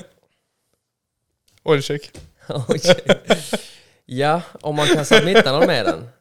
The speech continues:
Speaker 2: Absolut. Ja.
Speaker 1: Jag tänkte säga att han kunde submitta Justin Bieber med den, men det var kanske lite väl grovt.
Speaker 2: <laughs> Jag tror en rear naked choke.
Speaker 1: <laughs>
Speaker 2: Rear naked choke, tror jag. Jag tror han är sån som tar turtle på en och bara håller en där.
Speaker 1: Ja.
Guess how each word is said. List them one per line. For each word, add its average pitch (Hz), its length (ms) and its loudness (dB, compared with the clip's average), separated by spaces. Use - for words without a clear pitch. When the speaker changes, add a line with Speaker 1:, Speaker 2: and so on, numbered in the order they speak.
Speaker 2:
Absolut. 120 680 -8
Ja. 127 80 -12
Speaker 1:
Jag 113 160 -6
tänkte 156 240 0
säga 151 160 0
att 147 60 0
han 147 60 -4
kunde 147 240 -8
submitta 135 360 -6
Justin 135 420 -8
Bieber 131 200 -6
med 127 180 -8
den, 123 60 -12
men 127 80 -12
det 131 60 -12
var - 120 -8
kanske - 280 -14
lite - 180 -12
väl - 140 -12
grovt. - 360 -12
Speaker 2:
<laughs> - 580 -20
Jag 190 180 -4
tror 233 160 2
en 160 80 -4
rear 180 120 2
naked 170 320 -4
choke. 147 360 -4
Speaker 1:
<laughs> 175 140 2
Speaker 2:
Rear 139 200 2
naked 139 280 0
choke, 123 260 -4
tror - 140 -8
jag. - 140 -12
Jag 151 160 -2
tror 202 100 2
han 202 120 2
är 180 160 -2
sån 185 180 -4
som 160 140 -6
tar 156 180 0
turtle 139 440 -2
på 147 140 -4
en 101 240 -6
och 127 340 -4
bara 131 220 0
håller 113 380 -2
en 110 80 -8
där. 120 180 -2
Speaker 1:
Ja. 127 180 0